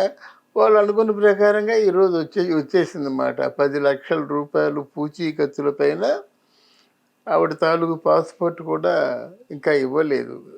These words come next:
అంటే సాక్షుల్ని ప్రభావితం చేస్తారని. ఏది ఏమైనప్పుడు కూడా వాళ్ళ పంతం నెగ్గించుకున్నారు. తర్వాత ఏంటంటే, మహిళా ప్రాతిపదికన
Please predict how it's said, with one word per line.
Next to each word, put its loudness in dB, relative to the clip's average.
అంటే -4
సాక్షుల్ని -2
ప్రభావితం -4
చేస్తారని. -4
ఏది 6
ఏమైనప్పుడు 6
కూడా 2
వాళ్ళ 4
పంతం 0
నెగ్గించుకున్నారు. -4
తర్వాత 0
ఏంటంటే, -4
మహిళా 2
ప్రాతిపదికన -2